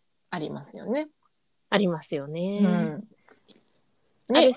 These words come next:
Speaker 2: しね。
Speaker 1: なるほどね。
Speaker 2: なんか、
Speaker 1: 沼だなと思って。
Speaker 2: そう。その深みだなっ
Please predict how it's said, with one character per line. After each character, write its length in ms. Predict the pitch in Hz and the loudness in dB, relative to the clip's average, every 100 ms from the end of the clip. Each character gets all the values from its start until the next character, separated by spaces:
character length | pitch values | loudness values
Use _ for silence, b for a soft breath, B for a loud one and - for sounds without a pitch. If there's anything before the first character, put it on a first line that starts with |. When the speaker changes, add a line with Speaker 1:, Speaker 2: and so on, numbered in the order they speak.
| - 214 | -2 -14
Speaker 2:
し 180 | 202 190 | -10 -6
ね。 200 | 202 214 | -2 0
Speaker 1:
な 100 | 214 | 0
る 80 | |
ほ 60 | 196 | -2
ど 100 | 180 | -2
ね。 120 | 277 | -4
Speaker 2:
な 140 | 202 190 | -2 -6
ん 40 | |
か、 40 | - _ _ 214 | -8 _ _ 0
Speaker 1:
沼 260 | 202 262 | 4 6
だ 100 | 208 | 6
な 180 | 214 240 | 2 0
と 80 | 175 | -4
思 100 | 156 | -8
っ 40 | |
て。 260 | - 156 - - _ _ _ _ _ _ _ _ _ _ - | -6 -6 -6 -16 _ _ _ _ _ _ _ _ _ _ -12
Speaker 2:
そ 140 | - | -4
う。 0 | |
そ 0 | |
の 180 | 220 220 | -2 -2
深 240 | - 262 269 | 0 2 2
み 440 | 294 294 294 - _ _ _ - | 2 0 -2 -6 _ _ _ 0
だ 160 | 262 | 4
な 260 | 254 277 | 4 4
っ 60 | 294 | 2